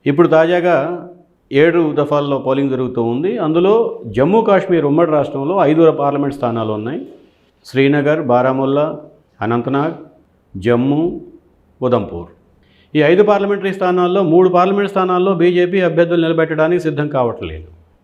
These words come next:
నిన్ననే బీజేపీ రాష్ట్ర శాఖ అధ్యక్షుడు ఓ ప్రెస్ కాన్ఫరెన్స్ పెట్టి, అఖిల భారత నాయకత్వం ఆదేశాల మేరకు మేము వ్యూహాత్మకంగా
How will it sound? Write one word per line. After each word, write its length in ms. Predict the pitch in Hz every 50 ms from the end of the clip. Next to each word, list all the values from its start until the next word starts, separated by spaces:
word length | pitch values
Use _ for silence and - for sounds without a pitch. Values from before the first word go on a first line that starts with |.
| _ -
నిన్ననే 560 | 117 120 127 135 135 131 131 127 101 87 95 - - _ _ _ - 110
బీజేపీ 480 | 123 127 131 139 131 127 135 127 127
రాష్ట్ర 300 | 120 117 123 123 - 147
శాఖ 240 | 123 143 139 131 135
అధ్యక్షుడు 680 | 135 127 120 120 131 120 - 139 123 120 104 87 85 80 - - - _ _ _ _ -
ఓ 80 | 113 110
ప్రెస్ 200 | 104 123 113 -
కాన్ఫరెన్స్ 440 | - 139 135 117 123 120 117 - -
పెట్టి, 420 | 117 - - 185 - - - - - _ _ _ _ _ _ _ - -
అఖిల 160 | 139 147 175
భారత 280 | 151 160 165 160 156
నాయకత్వం 460 | 165 160 156 151 156 151 151 156 151 151
ఆదేశాల 460 | 147 143 147 147 147 147 143 139 135
మేరకు 580 | 135 135 131 135 127 - 202 220 220 - - - - _ _ - 135
మేము 220 | 139 147 147 147
వ్యూహాత్మకంగా 920 | 135 143 170 180 165 190 190 190 185 175 160 165 131 123 131 143 143 135